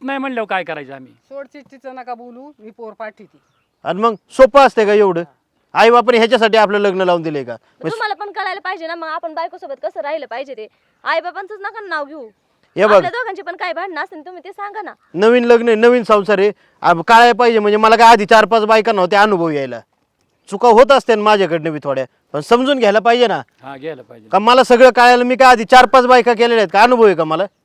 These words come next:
Speaker 4: मग काय मला चार पाच नवरे होते का?
Speaker 3: असते ना, मला नाही माहिती मग. जा.
Speaker 4: तुम्हाला बी असते ना मग.
Speaker 3: हे बघा, असं वाकड्यात बोलणं असेल ना,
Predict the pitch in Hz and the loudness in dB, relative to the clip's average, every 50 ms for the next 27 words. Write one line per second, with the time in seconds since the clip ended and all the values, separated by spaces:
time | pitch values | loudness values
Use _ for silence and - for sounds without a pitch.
0 | _ _ _ _ _ _ - 285 285 330 370 339 392 440 466 453 - 427 440 330 | _ _ _ _ _ _ -20 -14 -10 -10 -8 -8 -8 -10 -8 -8 -8 -8 -8 -10
1 | 415 359 339 370 381 392 403 415 285 247 247 202 160 - _ _ _ _ _ _ | -14 -14 -12 -12 -12 -10 -12 -12 -12 -14 -16 -16 -18 -20 _ _ _ _ _ _
2 | _ _ _ _ _ - 165 - - - 269 262 247 247 262 269 269 277 277 262 | _ _ _ _ _ 0 2 2 4 4 4 4 4 4 4 4 4 4 4 4
3 | 233 190 147 185 165 165 147 127 _ - 160 240 254 262 466 440 415 - - 359 | 2 0 0 -2 -4 -4 -6 -8 _ 0 4 4 4 4 4 0 -4 -6 -6 -6
4 | 370 381 440 - - 277 262 247 220 196 _ _ _ _ _ _ _ _ _ _ | -8 -8 -8 -10 -14 -16 -16 -18 -20 -20 _ _ _ _ _ _ _ _ _ _
5 | _ _ - 180 226 254 254 240 226 233 226 214 220 226 240 233 - 240 247 214 | _ _ -4 -2 2 2 4 4 4 4 4 4 4 6 6 4 4 2 0 2
6 | 220 247 247 254 240 - 247 226 226 233 | 2 2 2 2 2 2 0 0 -2 -2